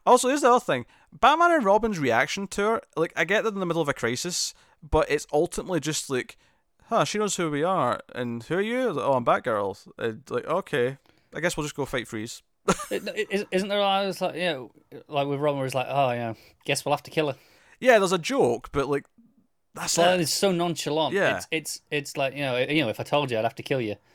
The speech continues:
Speaker 2: Like, "Well, guess we'll have to kill you now. All right, come on then, let's go."
Speaker 1: Yeah, like, it just, there's such a non-reaction for... It, it just, it feels so underplayed. It's almost like,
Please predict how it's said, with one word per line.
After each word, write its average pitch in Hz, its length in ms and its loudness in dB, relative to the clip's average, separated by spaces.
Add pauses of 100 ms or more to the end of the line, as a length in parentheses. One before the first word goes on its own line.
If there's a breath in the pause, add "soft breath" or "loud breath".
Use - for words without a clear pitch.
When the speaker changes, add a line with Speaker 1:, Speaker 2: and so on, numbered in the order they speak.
(320 soft breath)
Speaker 2:
Like, 127 120 -2
"Well, 262 200 0 (220)
guess - 180 -12
we'll 185 80 -4
have - 80 -20
to - 0 -
kill 214 160 -2
you 165 60 0
now. 156 160 0 (380)
All 165 60 -2
right, 170 140 -4
come 175 120 -6
on 147 80 2
then, 151 120 -2
let's 151 120 -6
go." 131 160 -2 (760)
Speaker 1:
Yeah, 233 200 2
like, 156 160 2
it 185 200 -4
just, 175 200 -6
there's 160 220 -4
such 185 220 -4
a 196 60 -2
non-reaction 127 960 -2
for... 120 240 -4 (680 soft breath)
It, - 160 -6
it 135 80 -12
just, 170 240 -8
it 143 120 -2
feels 165 360 -2
so 160 200 0
underplayed. 135 720 0
It's 127 120 -4
almost 165 300 0
like, 139 320 -2